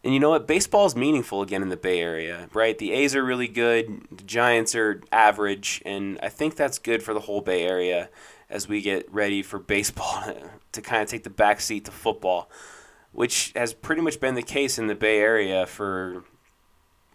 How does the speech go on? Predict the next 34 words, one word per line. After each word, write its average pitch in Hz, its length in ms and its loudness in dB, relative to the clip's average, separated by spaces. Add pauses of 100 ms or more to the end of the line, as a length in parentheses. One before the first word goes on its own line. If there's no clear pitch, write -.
(540)
God, 101 220 -2
the 92 80 -6
last 90 260 2
four 107 240 0
years 101 360 -2
since, 95 360 -8
uh, 90 380 -4 (1600)
twenty 104 240 -4
sixteen, 98 800 -4
and 92 160 -10
then 92 180 -8
especially 104 460 -4
the 95 80 -4
last 98 260 2
two 107 120 -6
years 95 360 -4
with 92 220 -10
the 92 140 -4
expectations 95 580 -6
of 92 60 -16
forty-niners 92 540 -4
to 87 40 -14
vet 85 220 -10
down 87 240 -6
Santa 87 260 -6
Clara. 85 320 -6
So, 82 300 -4 (680)
um, 101 640 0 (320)
really 160 240 8
looking 202 200 0
forward 175 360 2
to 156 440 2
this 143 220 -2
week. 143 420 -2